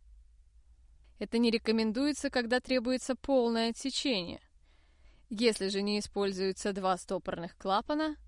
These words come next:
и один спускной. Коллектор со стопорным спускным клапаном —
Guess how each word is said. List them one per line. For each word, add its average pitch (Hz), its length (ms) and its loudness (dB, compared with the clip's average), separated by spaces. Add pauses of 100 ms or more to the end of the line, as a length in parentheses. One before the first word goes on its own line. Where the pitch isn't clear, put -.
(200)
и 277 80 -2
один 247 320 0
спускной. 190 720 -4 (340)
Коллектор 269 460 0
со 311 220 -2
стопорным 208 580 0
спускным 202 500 -6
клапаном — 302 580 0